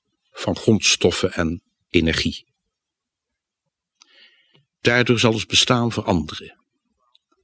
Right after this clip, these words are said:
Bepaalde uitzichten vallen daardoor weg. Maar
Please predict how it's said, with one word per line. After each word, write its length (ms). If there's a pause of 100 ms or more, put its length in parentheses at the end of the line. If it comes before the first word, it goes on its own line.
(920)
Bepaalde 800
uitzichten 580
vallen 300
daardoor 340
weg. 300 (1120)
Maar 400